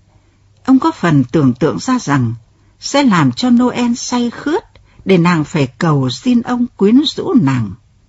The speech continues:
Nàng nói, "Không, tôi đến để hỏi ông về bản tường trình." Đến một ly rượu cuối cùng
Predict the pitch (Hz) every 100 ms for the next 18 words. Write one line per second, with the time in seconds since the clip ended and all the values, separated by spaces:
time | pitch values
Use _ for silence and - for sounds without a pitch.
0 | _ _ _ _ _ _ 190 139 123 160
1 | 247 - 208 208 - _ _ _ - 214
2 | 190 240 330 170 170 147 - 226 202 160
3 | 135 143 120 175 165 151 - 160 170 -
4 | _ _ _ _ _ _ _ _ _ _
5 | _ _ _ _ _ _ 151 165 233 160
6 | - 175 254 262 190 143 131 104 - -
7 | 302 415 185 135